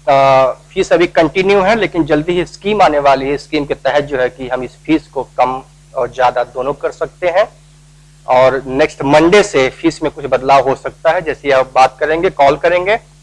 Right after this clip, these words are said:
आपको नया फीस structure बतिया दि-, बता दिया जाएगा। और three months का, कम से कम तीन महीने का, ninety days का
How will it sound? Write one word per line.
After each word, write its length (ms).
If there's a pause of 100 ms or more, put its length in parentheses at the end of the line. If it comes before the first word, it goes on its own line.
(140)
आपको 240
नया 300
फीस 220
structure 340
बतिया 380
दि-, 200
बता 220
दिया 240
जाएगा। 420 (500)
और 80 (300)
three 200
months 340
का, 140 (340)
कम 160
से 160
कम 200
तीन 280
महीने 320
का, 140
ninety 440
days 300
का 240